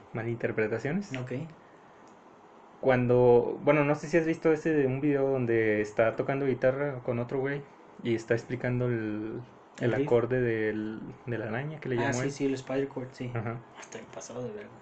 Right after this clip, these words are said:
Speaker 1: Y, bueno, mucha gente cree que tiene ahí un poco de rencor a Metallica porque cuando dice una canción, dice en ma-, en mi banda un-, anterior, o sea, no dicen Metallica, dice mi banda
Speaker 2: Mm.
Speaker 1: anterior. Entonces mucha gente lo toma como que,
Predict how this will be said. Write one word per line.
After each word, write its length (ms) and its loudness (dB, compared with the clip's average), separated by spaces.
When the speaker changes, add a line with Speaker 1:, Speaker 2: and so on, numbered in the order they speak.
Speaker 1:
Y, 500 6
bueno, 260 4
mucha 220 2
gente 280 2
cree 200 0
que 180 2
tiene 440 0
ahí 260 -2
un 220 -2
poco 340 -2
de 220 2
rencor 340 0
a 60 0
Metallica 580 -2
porque 640 -6
cuando 280 -2
dice 280 -4
una 200 -2
canción, 400 -2
dice 600 -6
en 160 -4
ma-, 320 -2
en 100 -2
mi 100 -2
banda 300 0
un-, 220 -4
anterior, 600 -2
o 60 -20
sea, 120 -6
no 120 -6
dicen 240 -6
Metallica, 460 -6
dice 180 -8
mi 120 -6
banda 260 -6
Speaker 2:
Mm. 40 -6
Speaker 1:
anterior. 300 -6
Entonces 200 -8
mucha 220 -2
gente 240 2
lo 100 4
toma 300 -4
como 280 -4
que, 300 -12